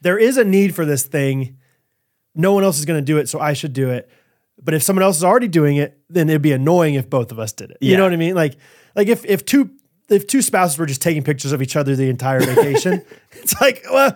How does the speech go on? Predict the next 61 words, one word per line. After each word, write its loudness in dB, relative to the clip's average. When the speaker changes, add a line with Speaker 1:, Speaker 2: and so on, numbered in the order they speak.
Speaker 1:
we're 4
not 2
doing 2
anything 2
but 0
taking 0
pictures. -2
This -4
is -4
ridiculous." -4
Speaker 2:
We 2
need 2
to 2
be -6
real. -8
Speaker 1:
Yeah, 2
yeah, 0
yeah. 0
Uh, 0
or 2
if, -4
like, 0
you 2
and 2
I 2
were -2
just -6
both 2
super -2
organized, -2
I -4
would 0
just -10
be -4
like, -4
"Jake, -2
let's 0
just -4
do 4
it -2
my 2
way 2
that 0
I 2
set -2
up." -8
And -4
you're 0
like, 0
"No, 2
I, 2
I 0
think -4
this -2
place 2
is -2
better." 0
It's 0
like -2
Speaker 2:
<laughs> -
Speaker 1:
back -2